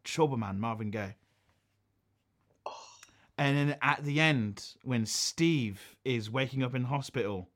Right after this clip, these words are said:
it's like, it, uh, it, it, it plays it through, like, the, the last, like, the ending montage. You see what every ca-, what every character's doing,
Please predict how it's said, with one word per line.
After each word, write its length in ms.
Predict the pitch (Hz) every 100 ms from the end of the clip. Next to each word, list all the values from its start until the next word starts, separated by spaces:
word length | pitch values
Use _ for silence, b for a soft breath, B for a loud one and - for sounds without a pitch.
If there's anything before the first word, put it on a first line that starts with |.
| b b b b b -
it's 340 | 131 113 123
like, 260 | 135 123 -
it, 160 | 139 -
uh, 120 | 147 147
it, 200 | 143 -
it, 200 | 139 135 -
it 140 | 156 143
plays 360 | - 196 190
it 100 | 156
through, 140 | 131 156
like, 240 | 135 127
the, 160 | 127 120
the 140 | - 120
last, 380 | 135 143 -
like, 160 | 131 123
the 100 | 123
ending 300 | 135 147 143
montage. 640 | 131 139 135 110 87 - B B
You 120 | - 120
see 260 | - 147
what 140 | 135 117
every 240 | 131 123
ca-, 220 | 120 120
what 160 | 120 123
every 180 | 123 113
character's 460 | - 120 95 104
doing, 400 | - 120 123 135